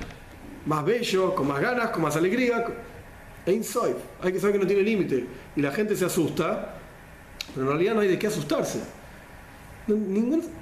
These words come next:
no tiene sentido el asu-, el, el, el, el temor. ¿Por qué? Porque es muy payote, es muy obvio. Dios es infinito. ¿Vos te querés acercar a Dios?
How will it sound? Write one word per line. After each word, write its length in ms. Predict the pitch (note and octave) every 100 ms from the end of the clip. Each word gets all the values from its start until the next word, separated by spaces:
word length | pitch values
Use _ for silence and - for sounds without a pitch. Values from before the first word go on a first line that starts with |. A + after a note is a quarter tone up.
| -
no 140 | G#3
tiene 180 | G#3+ D4
sentido 380 | B3 B3+ D#4+ B3+
el 60 | E3+
asu-, 240 | - C#3+
el, 120 | D3+
el, 220 | C#3 C3+ C3
el, 520 | C3 B2 A#2+ A#2 A#2 -
el 120 | C#3
temor. 380 | C3+ D#3+ E3+ A#2+ G#2 - - - -
¿Por 160 | A#3
qué? 420 | B3+ F3 E3 E3+ - - - -
Porque 160 | A3 D4
es 60 |
muy 100 | C#4+
payote, 420 | C#4+ D4+ C4 F#3
es 80 | F3+
muy 140 | G#3 B3
obvio. 380 | C#4 G3 C#3 - -
Dios 220 | B3 G#4 F4+
es 60 |
infinito. 640 | A#3+ - A#3 C4+ B3+ C#3+ - - - - - - - - - -
¿Vos 80 | A#3+
te 80 | B3
querés 180 | G3+ F#3+
acercar 360 | D#3 D#3+ G#3
a 100 | F#3
Dios? 460 | E3 A3+ - - -